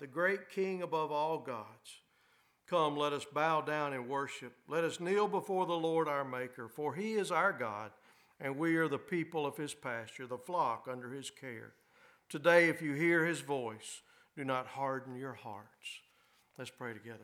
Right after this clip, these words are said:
Father, we pray, God, that today as you speak to us, each one of us individually, God, that we would have open hearts, receptive to hear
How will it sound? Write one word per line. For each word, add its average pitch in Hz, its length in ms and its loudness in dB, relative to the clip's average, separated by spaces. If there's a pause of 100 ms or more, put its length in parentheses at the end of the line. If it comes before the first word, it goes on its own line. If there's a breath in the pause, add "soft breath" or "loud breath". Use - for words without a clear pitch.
Father, 160 220 2
we 156 140 2
pray, 160 320 2
God, 143 280 2
that 143 160 -6
today 147 400 2
as 131 160 -2
you 143 140 -6
speak 165 420 -4
to 147 220 -2
us, 143 400 0 (800 soft breath)
each 185 280 -2
one 180 200 6
of 143 180 6
us 139 160 -2
individually, 160 600 -2
God, 139 320 0
that 147 180 -6
we 185 220 4
would 170 160 2
have 156 240 2
open 160 320 4
hearts, 131 500 -6
receptive 180 680 -2
to 151 160 -2
hear 156 400 -4